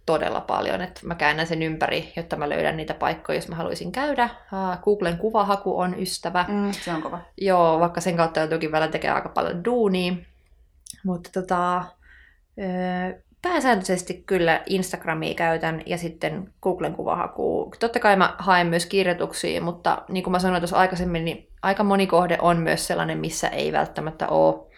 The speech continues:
Speaker 1: käynyt sellaiset tyypit, jotka tuottaa sisältöjä.
Speaker 2: Mm.
Speaker 1: Et eihän niinku mikään polku oo semmonen, jota ei olisi koskaan kuljettu, mutta kaikki ei vaan oo kirjoittanut siitä. Et mites sä?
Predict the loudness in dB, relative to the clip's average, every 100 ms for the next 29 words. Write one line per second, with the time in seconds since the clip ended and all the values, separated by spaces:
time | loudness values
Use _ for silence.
0 | -20 -20 -20 -20 -20 -20 _ _ 2 4
1 | 4 2 2 2 0 -2 -2 -2 -4 -2
2 | -4 -4 -14 _ _ _ _ 2 2 2
3 | 0 2 -2 -2 0 2 0 -2 -6 -10
4 | -14 -6 -2 -2 -2 -4 -2 -2 2 2
5 | 4 2 2 2 4 4 2 -2 -4 -2
6 | -2 2 2 2 0 -4 -4 -4 0 0
7 | 0 -2 -6 -6 -6 -6 -6 -12 -20 -2
8 | 0 0 -2 0 0 -2 -6 -6 -4 -6
9 | -6 -8 -6 -6 -6 -6 -6 -8 -10 -18
10 | _ _ _ -20 -20 -20 -20 _ -18 -18
11 | -12 -8 -6 -4 0